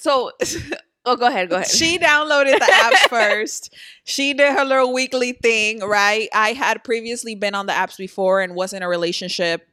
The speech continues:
Speaker 2: uh, uh,
Speaker 1: Off
Speaker 2: or,
Speaker 1: of
Speaker 2: or
Speaker 1: it.
Speaker 2: off of it. Was in a relationship off of it. And so this time around that she was joining it, I wasn't talking to anybody.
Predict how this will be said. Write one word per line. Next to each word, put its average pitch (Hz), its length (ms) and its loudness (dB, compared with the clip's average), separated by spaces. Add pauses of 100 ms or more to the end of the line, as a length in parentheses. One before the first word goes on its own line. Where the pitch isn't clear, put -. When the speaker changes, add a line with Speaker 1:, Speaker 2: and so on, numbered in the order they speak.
(240)
Speaker 2:
uh, 175 200 0
uh, 170 160 -4 (280)
Speaker 1:
Off 247 160 4
Speaker 2:
or, - 80 2
Speaker 1:
of 294 80 2
Speaker 2:
or 214 120 2
Speaker 1:
it. 175 220 -4 (220)
Speaker 2:
off 269 260 4
of 214 140 -4
it. 175 400 0
Was 254 240 0
in 269 100 -6
a 254 60 -4
relationship 220 560 -2
off 170 200 0
of 175 140 -8
it. 156 200 -4 (600)
And 226 380 2
so 220 400 2
this 220 180 0
time 240 380 -4
around 202 440 0
that 180 140 0
she - 160 -6
was 190 160 -2
joining 180 340 -4
it, 175 220 -4
I 190 120 -2
wasn't 214 240 -6
talking 185 320 -4
to 180 60 -8
anybody. 170 640 -6